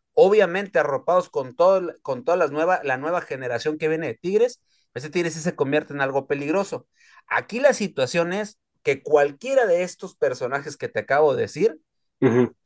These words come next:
Speaker 1: si llega una mala noche y no les alcanza el físico, o se llegan a tronar en alguno de los campos que parecen potreros en, <laughs> en la Liga M X, y llámese también San Nicolás de los Garza, ahí puede concluir la liguilla y pierdes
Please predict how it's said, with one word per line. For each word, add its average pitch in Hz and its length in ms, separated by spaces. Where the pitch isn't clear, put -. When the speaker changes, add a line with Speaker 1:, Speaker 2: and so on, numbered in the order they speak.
Speaker 1:
si 135 180
llega 226 260
una 190 200
mala 139 260
noche 135 500
y 143 160
no 143 140
les 214 200
alcanza 139 460
el 107 100
físico, 120 640
o 180 200
se 151 300
llegan 202 420
a 156 180
tronar 127 580
en 156 200
alguno 175 460
de 190 100
los 147 200
campos 165 420
que 135 100
parecen 151 480
potreros 127 640
en, 123 300
<laughs> - 320
en 120 160
la 104 80
Liga 156 220
M 131 200
X, 156 300
y 120 100
llámese 196 300
también 160 260
San 190 100
Nicolás 139 300
de 170 60
los 127 140
Garza, 202 360
ahí 117 180
puede 247 280
concluir 190 320
la 240 100
liguilla 214 500
y 143 140
pierdes 240 640